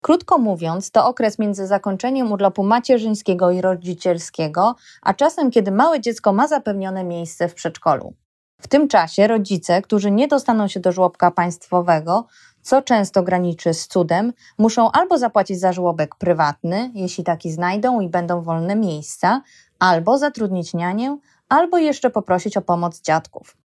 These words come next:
Jeśli oczywiście dziadkowie mieszkają w pobliżu, nie pracują już zawodowo i mają wystarczająco dużo siły, aby zająć się małym dzieckiem.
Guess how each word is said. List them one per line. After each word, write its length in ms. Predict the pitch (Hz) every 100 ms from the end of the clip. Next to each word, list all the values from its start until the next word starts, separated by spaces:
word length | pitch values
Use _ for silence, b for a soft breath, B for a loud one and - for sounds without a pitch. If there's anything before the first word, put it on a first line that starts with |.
| -
Jeśli 300 | 196 196 185
oczywiście 520 | 175 190 175 175 202
dziadkowie 520 | 208 208 - 175 180
mieszkają 440 | 214 208 - 180 190
w 60 |
pobliżu, 580 | - 294 262 180 160 90 b b -
nie 180 | 285 285
pracują 500 | 214 202 190 185 180
już 160 | 190
zawodowo 640 | 202 220 254 262 262 262 254 b -
i 80 |
mają 340 | 349 285 254 233
wystarczająco 840 | 254 - 226 202 - 185 180 180
dużo 300 | 160 170 160
siły, 380 | 160 220 220 208 b b
aby 240 | - 302
zająć 400 | 226 180 180 175
się 140 | - 175
małym 440 | 170 160 156 156
dzieckiem. 500 | 151 147 - - -